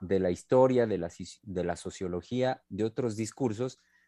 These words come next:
pero que nosotros podemos tomarlo en este fundamento de la atemporalidad para señalar cómo el, el acontecer psíquico, digamos, está en ese no tiempo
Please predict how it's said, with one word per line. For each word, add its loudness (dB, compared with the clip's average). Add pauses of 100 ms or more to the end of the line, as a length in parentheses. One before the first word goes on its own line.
(260)
pero 10
que 6
nosotros 2
podemos 2
tomarlo 4
en 0
este 0
fundamento -2
de 4
la 0
atemporalidad 2 (880)
para 10
señalar 4
cómo 2 (280)
el, 0
el 2
acontecer 4
psíquico, -4 (680)
digamos, 0
está 4
en 0
ese 0
no 0
tiempo 0